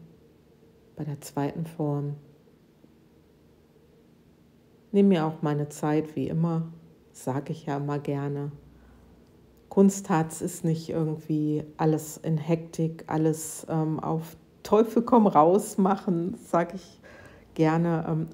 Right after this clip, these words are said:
einfach genießen. Es ist ein Hobby und das muss, ja, zelebriert werden, sag ich einfach mal. Und dann mache ich hier mein Design und die Tropfen geben schon das Design vor. Es ist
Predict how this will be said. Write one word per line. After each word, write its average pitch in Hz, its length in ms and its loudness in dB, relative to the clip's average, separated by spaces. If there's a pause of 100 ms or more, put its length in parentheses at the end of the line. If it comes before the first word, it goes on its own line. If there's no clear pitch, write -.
einfach 160 440 0
genießen. 147 640 -4
Es - 180 -8
ist 190 180 -4
ein 147 240 -4
Hobby 147 380 -2
und 160 180 -2
das - 400 -10
muss, - 520 -8
ja, 127 260 -8 (320)
zelebriert 175 760 4
werden, 131 280 -4
sag 131 240 -10
ich - 180 -10
einfach 131 400 -10
mal. 135 200 -8 (1200)
Und 262 200 -2
dann 226 360 4 (280)
mache 165 240 0
ich 165 80 0
hier 160 380 -4 (760)
mein 143 200 -2
Design 139 640 -2
und 156 480 -6 (360)
die 175 100 2
Tropfen - 520 0
geben 165 280 2
schon 151 240 -4
das 156 200 -4
Design 143 480 -2
vor. 139 420 -2
Es - 180 -10
ist - 380 -12